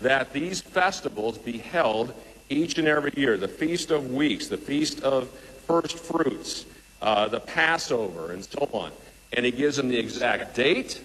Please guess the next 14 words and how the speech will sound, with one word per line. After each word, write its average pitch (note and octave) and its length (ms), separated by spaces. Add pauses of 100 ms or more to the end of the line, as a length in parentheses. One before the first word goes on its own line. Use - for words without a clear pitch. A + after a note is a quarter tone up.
of A2+ 160
the G#2+ 80
year E3 440
that A#2+ 240
they C#3 180
are D3 180
to C#3+ 60
be C#3 120
done A#2+ 520
year D#3+ 380
after D3 280
year A2 520
after G#2 380
year. C3+ 440